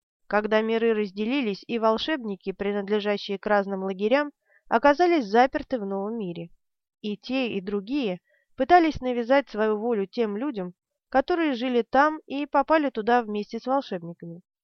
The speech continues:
Потом одна из этих групп затаилась и столетиями наращивала свою мощь, чтобы в один прекрасный день сделать попытку захватить власть над новым миром.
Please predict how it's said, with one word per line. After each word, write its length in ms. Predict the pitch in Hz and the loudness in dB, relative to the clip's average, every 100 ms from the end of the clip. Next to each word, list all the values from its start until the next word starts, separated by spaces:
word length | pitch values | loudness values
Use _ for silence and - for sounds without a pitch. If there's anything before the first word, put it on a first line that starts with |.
| _ _ _ _ _ | _ _ _ _ _
Потом 500 | - 202 - 294 302 - | -2 0 0 -2 -2 0
одна 440 | 202 202 220 226 | 0 2 0 0
из 120 | 214 | 0
этих 260 | 220 208 196 | -4 -4 -6
групп 300 | 226 311 - - _ _ | -4 -6 -8 -20 _ _
затаилась 840 | 214 233 240 226 190 185 208 - - | -4 -2 2 2 2 0 -2 -6 -12
и 160 | 247 254 | -6 -6
столетиями 800 | - 262 262 330 294 196 185 190 | -2 2 2 2 -2 -4 -6 -4
наращивала 640 | 190 202 240 - 190 180 | 0 2 2 0 -8 -6
свою 400 | 180 - 196 196 | -6 -6 -4 -4
мощь, 340 | 226 196 - - _ _ _ _ | -4 -6 -8 -16 _ _ _ _
чтобы 360 | - - 202 196 | -10 -4 -2 2
в 40 | |
один 340 | 202 214 214 202 | 4 4 0 -4
прекрасный 640 | - 190 190 196 - 190 | -6 -4 0 0 -2 -8
день 300 | 185 240 285 - _ _ _ - | -4 -4 -6 -12 _ _ _ -6
сделать 540 | 220 226 339 339 - | -4 2 2 2 -2
попытку 460 | - 214 269 - 233 | -2 0 -2 -6 -6
захватить 580 | 190 - 202 208 208 | -6 -2 -2 -2 -8
власть 400 | 185 202 277 277 - | -2 0 0 -2 -4
над 180 | 185 185 | -4 -2
новым 340 | 185 180 214 | -2 -4 -4
миром. 300 | 233 175 180 | -6 -8 -12